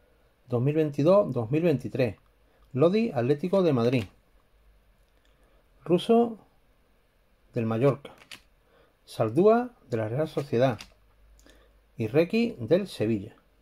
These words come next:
Y aquí tenemos de Adrenal-, de Adrenalin X L, eh, dos mil dieciséis, de la Euro dos mil dieciséis.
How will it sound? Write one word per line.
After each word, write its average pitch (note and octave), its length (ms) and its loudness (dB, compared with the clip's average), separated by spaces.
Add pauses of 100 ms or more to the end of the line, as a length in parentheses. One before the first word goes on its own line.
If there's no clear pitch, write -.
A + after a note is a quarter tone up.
(2000)
Y D3+ 100 0
aquí F3 160 0
tenemos G3+ 640 0 (280)
de B2+ 120 0
Adrenal-, B2 500 2
de A#2+ 180 2
Adrenalin A#2+ 460 0
X D3 280 0
L, A3 420 0 (1080)
eh, B2+ 840 -2 (960)
dos A#2 200 -2
mil D3 240 -2
dieciséis, E3 1000 -6
de A#2 160 -2
la A#2 120 4
Euro F#3 200 4
dos C#3+ 160 2
mil E3 160 -4
dieciséis. C3+ 640 -4